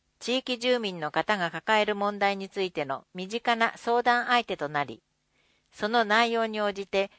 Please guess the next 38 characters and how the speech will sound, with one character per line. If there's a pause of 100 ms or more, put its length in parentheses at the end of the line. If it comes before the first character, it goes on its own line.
(120)
適
切
な
支
援
が
受
け
ら
れ
る
よ (300)
う、
行
政
や
専
門
機
関
へ
つ
な
ぐ (280)
パ
イ
プ
役
と
し
て
活
動
し
て
い
ま
す。